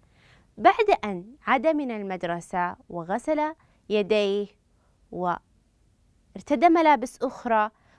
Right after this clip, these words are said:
وذهب إلى تناول وجبة الغداء، وذهب بعد ذلك إلى حل أو استذكار دروسه بعد المدرسة، وأخذ قسطا من الراحة،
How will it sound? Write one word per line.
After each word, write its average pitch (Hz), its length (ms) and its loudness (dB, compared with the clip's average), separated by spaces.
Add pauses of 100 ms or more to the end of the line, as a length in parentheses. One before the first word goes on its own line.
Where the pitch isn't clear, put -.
(140)
وذهب 277 360 -4
إلى 302 240 -2
تناول 339 540 -2
وجبة 269 400 -2
الغداء، 180 640 -4 (2000)
وذهب 240 420 -2
بعد 277 260 -2
ذلك 233 640 0 (140)
إلى 185 320 -4 (280)
حل 359 420 0
أو 240 180 -4
استذكار 254 560 -2
دروسه 269 580 -4
بعد 202 280 -4
المدرسة، 190 640 -6 (440)
وأخذ 202 420 -2
قسطا 339 380 0
من 330 200 -2
الراحة، 302 480 -4